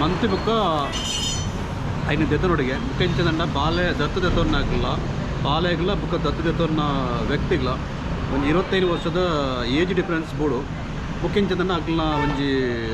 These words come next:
ಸ್ಥಿತಿಗತಿ ಪಂಡ ಎಂಚ ಪೂರ ಉಂಡು ಒಂದು ಪನ್ಪುನ ರೀತಿಲ ತೂಡ ಪಂಡ. ಚಾಕ್ಲೆಗ್ ಒಂಜಿ ಫೈನಾನ್ಷಿಯಲ್ ಅದು, ಆ, ಅವ್ರ ಎಂಚ ಉಂಡೊಂದು ತೂಡು ಅಪ್ಪಡು.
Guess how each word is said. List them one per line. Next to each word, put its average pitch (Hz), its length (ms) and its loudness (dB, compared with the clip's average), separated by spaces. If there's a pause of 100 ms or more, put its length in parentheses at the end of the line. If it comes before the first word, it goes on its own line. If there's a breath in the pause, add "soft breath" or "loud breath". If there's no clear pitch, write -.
(100)
ಸ್ಥಿತಿಗತಿ 156 460 0
ಪಂಡ 131 280 -2 (920)
ಎಂಚ 156 200 0
ಪೂರ 170 160 0
ಉಂಡು 165 400 2
ಒಂದು 180 140 2
ಪನ್ಪುನ 156 280 -2
ರೀತಿಲ 151 420 0
ತೂಡ 156 220 0
ಪಂಡ. 123 340 -2 (100)
ಚಾಕ್ಲೆಗ್ 127 340 -2
ಒಂಜಿ 127 320 0 (340)
ಫೈನಾನ್ಷಿಯಲ್ 147 400 2
ಅದು, 135 520 0 (640)
ಆ, 107 60 -2 (760)
ಅವ್ರ 156 240 2
ಎಂಚ 156 180 0
ಉಂಡೊಂದು 165 380 0
ತೂಡು 139 300 0
ಅಪ್ಪಡು. 120 280 -4